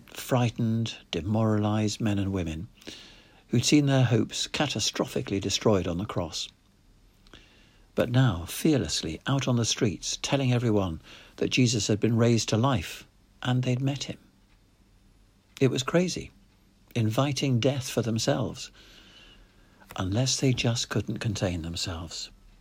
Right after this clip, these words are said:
unless it was true. Lord Blair, Ian Blair,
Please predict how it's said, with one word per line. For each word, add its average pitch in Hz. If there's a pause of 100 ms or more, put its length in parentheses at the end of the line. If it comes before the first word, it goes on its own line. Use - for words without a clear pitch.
(640)
unless 101
it -
was -
true. 101 (2750)
Lord 104
Blair, 98
Ian 107
Blair, 87